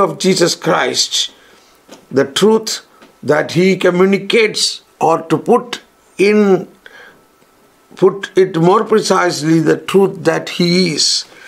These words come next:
ആ പ്രബോധനമാകട്ടെ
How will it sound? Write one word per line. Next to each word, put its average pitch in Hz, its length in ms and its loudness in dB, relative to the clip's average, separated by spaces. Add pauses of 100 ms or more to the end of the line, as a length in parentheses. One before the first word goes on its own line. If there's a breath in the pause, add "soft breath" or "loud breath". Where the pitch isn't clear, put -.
(2750 loud breath)
ആ 165 120 0 (140)
പ്രബോധനമാകട്ടെ 202 1000 2